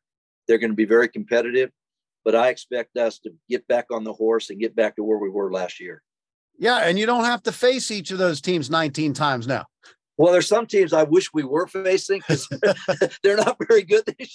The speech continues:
Speaker 1: year.
Speaker 2: <laughs>
Speaker 1: But I like the fact we're playing everybody. I think it makes everything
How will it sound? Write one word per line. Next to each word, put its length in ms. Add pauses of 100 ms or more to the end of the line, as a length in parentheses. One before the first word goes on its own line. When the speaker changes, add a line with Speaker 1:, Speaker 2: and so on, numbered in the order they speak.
Speaker 1:
year. 180
Speaker 2:
<laughs> 200 (220)
Speaker 1:
But 140
I 120
like 240
the 80
fact 260
we're 80
playing 280
everybody. 440
I 80
think 220
it 100
makes 220
everything 540